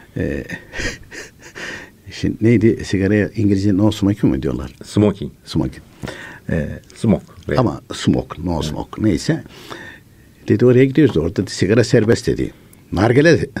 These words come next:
Speaker 1: e, sigara değil, nargile serbest dedi. Çay dedi gani ondan sonra. "E, ya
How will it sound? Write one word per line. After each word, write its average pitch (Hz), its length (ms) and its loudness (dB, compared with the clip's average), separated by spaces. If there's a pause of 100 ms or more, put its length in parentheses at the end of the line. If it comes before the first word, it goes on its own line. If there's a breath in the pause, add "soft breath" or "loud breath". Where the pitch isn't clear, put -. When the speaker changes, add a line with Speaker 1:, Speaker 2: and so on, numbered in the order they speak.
(140)
Speaker 1:
e, - 220 -8
sigara 107 340 2
değil, 170 160 6
nargile 101 400 2
serbest - 440 -6
dedi. 123 240 -2
Çay 110 240 0
dedi 76 240 0
gani 76 320 2 (140)
ondan 69 300 -2
sonra. 117 320 -4 (720 loud breath)
"E, 151 60 2
ya 143 160 4